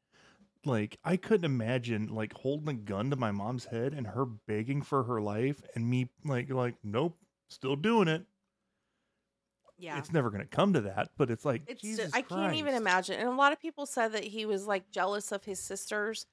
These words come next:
Speaker 2: and he was tired of his mom and dad being on his case, and I guess his dad had threatened to cut him off financially.
Speaker 1: Well, you should, I mean, he should have been cut off financially. Like,
Speaker 2: Right.
Speaker 1: he should have been cut off financially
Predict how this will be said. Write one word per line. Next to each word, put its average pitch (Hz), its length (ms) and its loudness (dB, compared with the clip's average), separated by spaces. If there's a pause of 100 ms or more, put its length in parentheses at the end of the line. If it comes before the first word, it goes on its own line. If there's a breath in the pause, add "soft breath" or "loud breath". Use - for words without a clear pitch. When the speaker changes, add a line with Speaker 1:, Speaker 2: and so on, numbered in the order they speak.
(360 loud breath)
Speaker 2:
and 220 120 -8
he 226 100 0
was 208 160 0
tired 202 320 2
of 190 120 0
his 196 180 -6
mom 185 240 2
and 185 100 -4
dad 175 260 4
being 185 220 -4
on 175 140 0
his 170 160 -8
case, 180 420 -6
and 180 100 -2
I 175 80 0
guess 180 280 -4
his 180 180 -10
dad 170 240 4
had 185 220 -8
threatened 175 300 -6
to 170 60 -6
cut 170 220 -6
him 175 140 -6
off 165 200 -2
financially. 170 800 -6 (1000)
Speaker 1:
Well, 220 240 10
you 226 120 6
should, 240 300 2
I 190 60 4
mean, 185 180 6
he 175 240 4
should 254 220 6
have 233 80 4
been 120 240 4 (580)
cut 139 160 8
off 107 160 0
financially. 104 580 -2
Like, 151 240 0
Speaker 2:
Right. 190 220 -4 (180)
Speaker 1:
he 233 100 0
should 240 120 0
have 190 140 4
been - 80 -
cut 165 80 4
off 143 140 4
financially 147 580 2